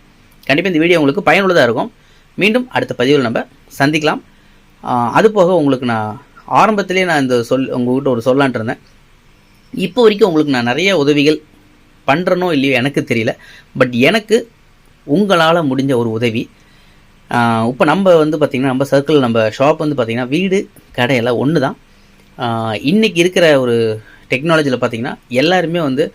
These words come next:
இப்போ ஸ்ரீ காயத்ரி சர்வீஸ் சென்டர் நம்ம Google-ல அடிக்கிறாங்கன்னா, ஆ, Google-ல ரிவ்யூ பார்த்து தான் நிறைய கஸ்டமர் எனக்கு வராங்க.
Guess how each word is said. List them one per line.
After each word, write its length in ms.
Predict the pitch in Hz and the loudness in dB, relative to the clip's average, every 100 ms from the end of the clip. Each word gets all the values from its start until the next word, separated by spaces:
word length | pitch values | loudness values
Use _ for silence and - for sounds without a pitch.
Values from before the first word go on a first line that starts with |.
| - _ | -14 _
இப்போ 140 | - | -6
ஸ்ரீ 180 | - 135 | -4 -2
காயத்ரி 380 | 131 156 160 156 | 0 0 -2 -4
சர்வீஸ் 320 | 147 135 135 | -2 -2 -4
சென்டர் 220 | 120 139 | -4 -4
நம்ம 220 | 147 117 | -4 -4
Google-ல 400 | 110 147 160 139 | -2 -2 0 0
அடிக்கிறாங்கன்னா, 500 | 120 123 117 110 165 - _ _ _ _ | 0 0 -2 -2 -6 -10 _ _ _ _
ஆ, 380 | - 117 113 107 | -4 -2 -2 -6
Google-ல 420 | 110 220 233 175 | 2 2 4 4
ரிவ்யூ 340 | 127 165 247 262 | 4 2 2 2
பார்த்து 240 | 156 120 | 2 0
தான் 120 | 143 | -2
நிறைய 320 | 120 123 143 123 | 0 0 -2 -4
கஸ்டமர் 300 | - 131 131 | -4 -2 -2
எனக்கு 260 | 110 110 | -4 -4
வராங்க. 360 | 113 117 110 | -2 -2 -4